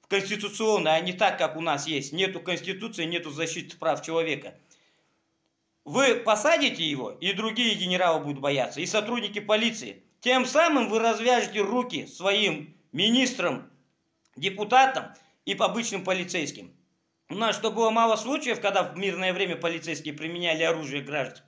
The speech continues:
гражданам? Или было мало случаев, когда депутаты называли <clears throat> собственный народ быдлом и предлагали поставить их в стойло? До каких пор наш народ должен терпеть такие выходки тех, кто сидит у народа на шее?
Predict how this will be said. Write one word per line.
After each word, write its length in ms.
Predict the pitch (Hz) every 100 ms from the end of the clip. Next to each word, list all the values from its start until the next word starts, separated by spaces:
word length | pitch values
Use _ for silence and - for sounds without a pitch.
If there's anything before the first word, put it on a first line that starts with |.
| _ _ _ _
гражданам? 680 | 113 175 165 - 110 87 - _ _ _ _ _ _
Или 180 | 190 233
было 240 | 247 254
мало 280 | 247 254 247
случаев, 440 | 233 285 320 247 -
когда 460 | 214 202 165 - _ _ _ _ _ _
депутаты 580 | 139 214 220 226 233 208
называли 760 | 185 180 208 220 196 160 143 - _ _ _
<clears throat> 380 | _ _ _
собственный 460 | - 226 240 233 214
народ 380 | 226 226 180 143
быдлом 400 | 294 254 208 185
и 40 |
предлагали 460 | 190 190 208 208 185
поставить 540 | 190 185 208 185 -
их 100 | 160
в 60 | -
стойло? 420 | - 165 113 90 - _ _ _ _
До 140 | 226
каких 400 | 247 277 311 -
пор 180 | 320 285
наш 220 | 226 208
народ 300 | 220 214 185
должен 320 | 208 190 190
терпеть 360 | 190 208 202 -
такие 320 | 185 190 180
выходки 640 | 151 143 220 175 165 113 101 _ _ _ _ _ _
тех, 260 | 269 277
кто 140 | - 208
сидит 400 | 233 233 294 247
у 40 |
народа 420 | 190 202 208 185
на 120 | 175 170
шее? 400 | 185 143 -